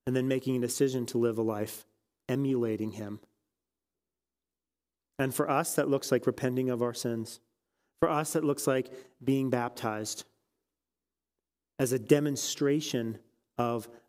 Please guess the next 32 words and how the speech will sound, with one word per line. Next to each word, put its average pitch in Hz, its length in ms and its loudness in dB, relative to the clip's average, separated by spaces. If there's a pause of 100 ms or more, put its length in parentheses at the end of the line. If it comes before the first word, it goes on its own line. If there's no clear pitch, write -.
that 113 280 -2
new 110 460 0 (240)
life, 98 480 -8 (880)
as 135 180 2
an 147 120 0
indicator 147 840 2 (320)
of 113 360 -2 (300)
that 113 380 -4
new 113 500 -2 (260)
life. 110 460 -8 (760)
And 143 120 4
when 147 140 0
we 151 120 4
read 151 280 2
through 160 160 4
the 151 80 0
New 151 120 2
Testament, 151 400 0
we 135 120 2
see 131 180 -2
that's 123 280 0
just - 180 0
what - 120 -2
Christians 127 440 -2
did. 113 200 0
They 110 80 0
were 110 120 0
baptized. 104 640 -8 (1700)
And 135 120 2
then 147 140 2
we 143 140 0
live 127 560 2